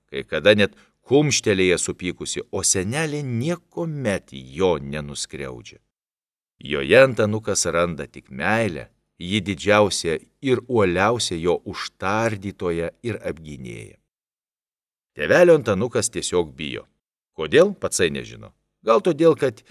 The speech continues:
jį rečiausiai mato, gal todėl, kad tėvelio visi kiti irgi bijo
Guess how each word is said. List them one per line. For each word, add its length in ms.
jį 320
rečiausiai 480
mato, 320
gal 240
todėl, 500
kad 220
tėvelio 500
visi 300
kiti 360
irgi 360
bijo 320